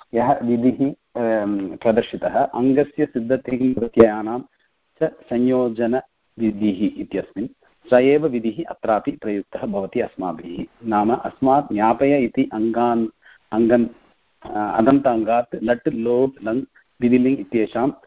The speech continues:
सिद्धतिङ्प्रत्ययाः वीतः भवन्ति। ज्ञापयति, ज्ञापयतु,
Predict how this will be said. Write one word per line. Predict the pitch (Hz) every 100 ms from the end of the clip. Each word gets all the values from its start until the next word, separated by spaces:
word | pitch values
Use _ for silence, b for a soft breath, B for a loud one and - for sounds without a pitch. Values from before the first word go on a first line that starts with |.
| _ _
सिद्धतिङ्प्रत्ययाः | 120 127 131 117 95 - 90 90 90
वीतः | 95 113 113 117 110
भवन्ति। | 98 98 85 101 - _
ज्ञापयति, | 107 110 117 117 104 - 165 - 110
ज्ञापयतु, | 110 110 110 104 - 160